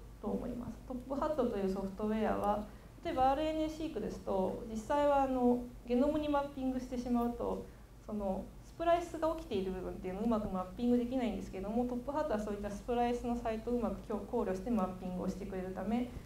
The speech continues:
まあ、アールエヌエーシークに、まあ、よく使われる標準な、えっと、ソフトウェアになるかと思います。で、あと、まあ、参照ゲノム配列なんですけれども、先ほどあの、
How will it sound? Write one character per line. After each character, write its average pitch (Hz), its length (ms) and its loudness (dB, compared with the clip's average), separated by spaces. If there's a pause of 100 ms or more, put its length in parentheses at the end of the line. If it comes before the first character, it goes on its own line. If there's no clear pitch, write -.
(140)
ま 220 120 6
あ、 220 40 8
ア - 40 6
ー - 20 4
ル 220 60 2
エ 220 140 4
ヌ 214 60 8
エ - 20 8
ー 214 80 2
シ 214 80 -4
ー 185 140 -6
ク - 180 -10 (520)
に、 311 60 -4
ま 262 120 2
あ、 208 40 4
よ 214 100 4
く - 160 -4
使 - 220 -8
わ 196 100 2
れ 196 100 2
る 220 120 2
標 196 240 -2
準 190 220 -2
な、 190 160 -4 (300)
え 190 100 -2
っ 180 80 -4
と、 175 120 -2 (840)
ソ - 140 -10
フ 190 80 -8
ト 196 120 -6
ウ - 40 0
ェ 180 140 2
ア - 20 0
に - 60 -2
な - 60 -4
る - 60 -8
か - 140 -8
と 247 100 0
思 247 160 6
い - 60 -2
ま 233 180 -4 (4000)
す。 269 40 -8
で、 302 100 2
あ 294 100 8
と、 262 120 2
ま 214 100 6
あ、 208 40 0
参 311 220 2
照 339 180 2
ゲ 330 100 -2
ノ 320 140 2
ム 320 80 4
配 320 200 4
列 220 160 4
な 196 140 2
ん 190 100 2
で 190 60 2
す 190 100 -2
け 202 80 -4
れ 190 60 0
ど 202 80 2
も、 262 220 6
先 240 300 -2
ほ 285 160 0
ど 285 180 4
あ 269 120 6
の、 254 320 2